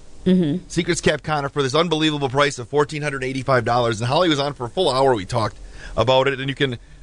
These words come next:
Speaker 2: on the W B E V Radio Facebook page or the Daily Dodge Facebook page, I put a link to that talk we had. If you're on the fence about going,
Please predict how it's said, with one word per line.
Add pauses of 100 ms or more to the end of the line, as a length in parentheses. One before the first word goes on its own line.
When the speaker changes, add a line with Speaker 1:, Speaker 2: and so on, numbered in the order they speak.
Speaker 2:
on
the
W
B
E
V
Radio
Facebook
page
or
the
Daily
Dodge
Facebook
page,
I
put
a
link
to
that
talk
we
had.
If
you're
on
the
fence
about
going,